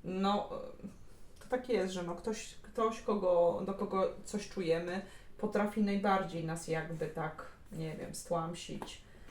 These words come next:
gdzieś tam, mm, zbić z tropu. Nie wiem, co powiedzieć, jak to <laughs> powiedzieć dalej. Wiadomość z góry.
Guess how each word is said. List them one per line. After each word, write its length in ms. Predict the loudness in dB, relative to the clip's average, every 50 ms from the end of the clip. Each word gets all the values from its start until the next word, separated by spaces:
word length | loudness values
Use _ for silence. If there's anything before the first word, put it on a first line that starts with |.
| -16 -16 -16 -12 -10 -8
gdzieś 320 | -6 -4 -4 -4 -4 -6
tam, 320 | -6 -6 -6 -6 -4 -6 -6 -8 -8 -10 -12 -14 -16 -12 -10
mm, 680 | -8 -6 -6 -6 -6 -6 -8 -8 -8 -8 -8 -8 -10 -10 -12 -12 -14 -14 -10
zbić 460 | -8 -8 -6 -6 -6 -6 -6 -8 -8
z 200 | -10 -10 -10 -4
tropu. 640 | 2 4 6 6 6 4 4 -2 -4 -4 -4 -6 -8 -10 -14 -14 -12 -8
Nie 240 | -6 -4 -4 -4 -6
wiem, 160 | -6 -8 -6
co 140 | -4 -6 -4
powiedzieć, 560 | -4 -4 -4 -2 -4 -4 -4 -6 -8 -6 -6
jak 120 | -8 -4
to 100 | -4 -6 -6
<laughs> 60 | -6 -4
powiedzieć 520 | -4 -4 -4 0 0 2 2 2 2 2
dalej. 380 | 4 4 6 6 6 4 2 -2 -6 -12 -14 -14 -14 -14 -16 -18 -18 -18 -18 -16 -16 -16 -18 -18 -20 -20 -20 -20 -20 -18 -18 -18 -16 -16 -16 -16 -18 -18 -18 -20 -16 -14 -10 -4
Wiadomość 480 | -2 -2 0 0 -2 -2 0 -2 -2 -4
z 80 | -4
góry. 300 | 0 2 2 2 2 0